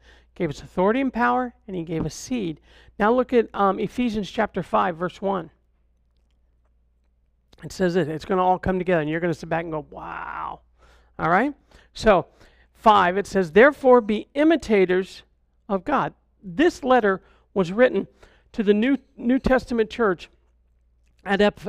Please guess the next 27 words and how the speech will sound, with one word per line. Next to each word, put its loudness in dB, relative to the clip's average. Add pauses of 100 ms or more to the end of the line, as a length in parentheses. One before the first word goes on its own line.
(140)
Ephesus. -2 (1120)
It 2
is 0
also 2
written -2
to -2
the 4
New -2
Testament -6
church -4 (1200)
of -6
Faith 2
Family -2
Church. -16 (1000)
This -2
is -8
for -6
us. -4
This -4
is -8
for -4
the -4
age -2
that -4
we -4
live 0
in. -10